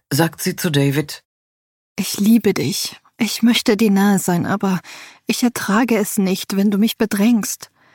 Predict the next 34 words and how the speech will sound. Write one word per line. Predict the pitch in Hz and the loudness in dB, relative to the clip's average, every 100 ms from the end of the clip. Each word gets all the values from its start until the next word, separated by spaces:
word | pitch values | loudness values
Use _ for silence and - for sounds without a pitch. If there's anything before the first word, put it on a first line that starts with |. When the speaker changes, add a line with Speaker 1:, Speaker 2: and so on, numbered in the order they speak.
| _ _ _ _ _ _ _ _ | _ _ _ _ _ _ _ _
Speaker 2:
Ich | 226 - | -2 2
möchte | 220 214 - 214 | 2 2 2 4
mich | 208 - | 4 2
an | 208 202 | 0 2
deiner | 202 208 | 2 2
Seite | 175 185 233 - | 2 2 2 2
sicher | 185 202 - 233 | 0 0 2 2
und | 220 | 0
geborgen | - 202 202 240 233 190 | 0 0 2 2 2 0
fühlen. | - 180 160 170 - - - - - _ _ _ - | -2 -2 0 0 -4 -14 -20 -20 -20 _ _ _ -4
Ich | 208 - 196 | -4 -2 2
wünsche | 220 214 247 | 2 4 4
mir, | 233 233 | 6 6
dass | 220 - | 4 2
du | 233 | 4
mir | 220 | 4
genügend | 208 226 202 226 240 226 - | 4 4 4 4 4 2 2
Bewegungsraum | 214 226 240 196 175 - 170 175 | 2 2 2 0 0 -2 0 0
lässt | 165 170 - - - - - - _ _ _ _ | -2 -6 -10 -14 -16 -18 -20 -20 _ _ _ _
und | 240 233 | 0 2
dass | 220 - | 2 0
du | 247 | 2
mich | 220 226 - | 4 2 0
ernst | 202 226 - - | 2 2 2 0
nimmst, | 180 135 - - - | 2 0 -2 -8 -4
wenn | 190 170 | 0 0
ich | 165 | 0
dir | 180 | -2
sage, | 165 185 185 185 175 - - - | 0 0 0 0 -2 -6 -18 -14
dass | - 202 | -8 -6
ich | 214 214 | -2 0
mich | 196 | 0
überfordert | 202 196 180 208 208 180 - | 0 -2 0 0 2 0 -2
fühle. | - 175 - | -2 -2 -2